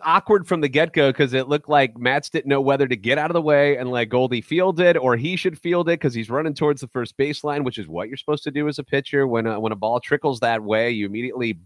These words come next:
bolt to the line and then you go up, and he just crumbles. Like, when he puts his knee into the turf and he, his knee just kinda buckled. And at,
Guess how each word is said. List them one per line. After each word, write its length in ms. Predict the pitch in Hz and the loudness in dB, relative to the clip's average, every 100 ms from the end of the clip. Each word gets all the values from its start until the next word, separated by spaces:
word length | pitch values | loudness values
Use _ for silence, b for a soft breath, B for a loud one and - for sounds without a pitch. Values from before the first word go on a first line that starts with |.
| _ | _
bolt 240 | 131 165 | 0 0
to 100 | - | 0
the 60 | 156 | 2
line 380 | 143 131 127 123 b b - | 4 4 4 0 b b -8
and 140 | 95 | -4
then 120 | 123 | -2
you 80 | 143 | -2
go 280 | 127 143 123 | 2 2 6
up, 200 | 123 127 b b b _ - | 4 2 b b b _ -4
and 520 | 113 113 113 110 101 - _ _ _ _ _ _ - | 0 2 0 -2 -8 -16 _ _ _ _ _ _ -2
he 180 | 143 | 0
just 220 | 131 131 - | 0 -2 -6
crumbles. 560 | - 151 151 101 73 | 0 2 2 -2 -2
Like, 180 | 107 - | -4 -2
when 80 | 113 | -6
he 60 | 101 | -2
puts 180 | 135 | -4
his 200 | 135 113 | -2 -6
knee 380 | 113 117 131 143 | -4 -4 -2 -2
into 140 | 135 131 | -2 -2
the 120 | 113 | -6
turf 440 | - 139 143 139 | 0 2 2 2
and 80 | 107 | -4
he, 300 | 110 110 104 | -2 0 0
his 260 | 110 101 107 | -2 -4 -4
knee 180 | 127 | -4
just 220 | 139 123 - | -4 -6 -4
kinda 220 | 113 95 | -4 -2
buckled. 480 | - 123 143 147 131 | 0 2 4 4 4
And 100 | 117 | 0
at, 140 | 110 | 0